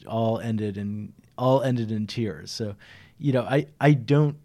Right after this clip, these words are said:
I don't think we should just subscribe to the idea that, oh, this top, you know,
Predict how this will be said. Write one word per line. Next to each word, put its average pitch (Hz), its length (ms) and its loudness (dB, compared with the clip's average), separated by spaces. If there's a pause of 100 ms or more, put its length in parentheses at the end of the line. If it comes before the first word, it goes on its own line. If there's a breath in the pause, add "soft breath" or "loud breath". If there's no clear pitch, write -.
(120)
I 131 80 2
don't 147 200 4
think 143 200 0
we 123 100 2
should 113 240 -4
just - 340 -10
subscribe 110 460 -2
to - 60 -10
the 107 100 -4
idea 104 280 -6
that, 98 200 -10 (160)
oh, 123 180 0
this 104 220 -6
top, - 380 0 (100)
you 123 140 -8
know, 87 100 -8